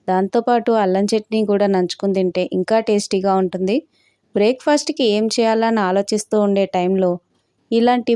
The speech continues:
బ్రేక్ఫాస్ట్ చేసుకొని తింటే super and tasty, యమ్మీగా ఉంటుంది. ఈ డిష్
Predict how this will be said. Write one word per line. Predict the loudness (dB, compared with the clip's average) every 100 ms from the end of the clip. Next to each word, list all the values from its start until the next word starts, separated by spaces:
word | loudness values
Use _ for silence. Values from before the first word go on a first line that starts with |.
| 2
బ్రేక్ఫాస్ట్ | 0 0 -4 -2 -2
చేసుకొని | -2 -2 -2 -2 0
తింటే | -2 0 0 -2 -6 _ _ -8 0
super | 2 2 0 0
and | 0
tasty, | -2 -2 -2 0
యమ్మీగా | 0 0 0 0 0
ఉంటుంది. | -2 -4 -6 _ _ _ -6 0
ఈ | 0 2
డిష్ | 0 2